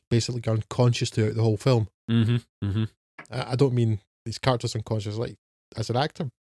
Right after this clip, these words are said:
Speaker 1: basically he's unconscious. He just
Speaker 2: Mm.
Speaker 1: mumbles a bit.
Speaker 2: Yeah.
Speaker 1: And then
Speaker 2: He
Speaker 1: Tom Hardy comes on and mumbles a bit.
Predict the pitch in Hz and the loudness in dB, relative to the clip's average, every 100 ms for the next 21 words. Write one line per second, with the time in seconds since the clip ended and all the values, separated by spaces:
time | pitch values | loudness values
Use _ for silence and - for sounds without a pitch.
0 | - 170 - - 151 139 123 160 151 - | -2 -2 -2 -2 0 0 0 0 0 -4
1 | - 117 104 120 131 143 131 120 110 110 | -6 -4 0 4 4 2 0 0 -2 -4
2 | - _ _ 120 110 110 - 120 117 120 | -6 _ _ -2 0 -2 -2 0 4 6
3 | 127 123 127 127 127 113 113 107 - 113 | 6 4 0 0 -2 -2 -2 -2 -2 0
4 | 120 127 120 - 107 101 | 2 2 0 0 -2 -4